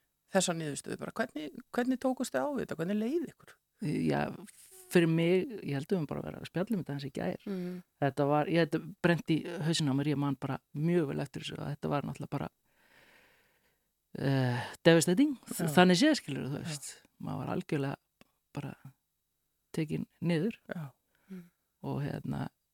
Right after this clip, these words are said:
Speaker 2: en við, við, já, við
Speaker 3: Já.
Speaker 2: unnum úr þessu
Speaker 3: Mhm.
Speaker 2: bara með jákvæðni einhvern veginn og fórum bara þá leiðir sem maður þurfti að fara.
Speaker 1: Já.
Speaker 2: Þú veist, það var ekkit
Speaker 1: En það hefur ekkit verið erfitt svona, eh, sko, auðvitað er þetta,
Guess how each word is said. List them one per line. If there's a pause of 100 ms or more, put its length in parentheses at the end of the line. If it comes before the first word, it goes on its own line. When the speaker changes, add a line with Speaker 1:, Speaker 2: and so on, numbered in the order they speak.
(160)
Speaker 2:
en
við,
við, (760)
já,
við
Speaker 3:
Já.
Speaker 2:
unnum
úr
þessu (260)
Speaker 3:
Mhm. (120)
Speaker 2:
bara (480)
með (100)
jákvæðni
einhvern
veginn
og
fórum
bara
þá
leiðir
sem
maður
þurfti
að
fara.
Speaker 1:
Já.
Speaker 2:
Þú
veist,
það
var
ekkit (160)
Speaker 1:
En
það
hefur
ekkit
verið
erfitt
svona, (560)
eh,
sko, (760)
auðvitað
er
þetta,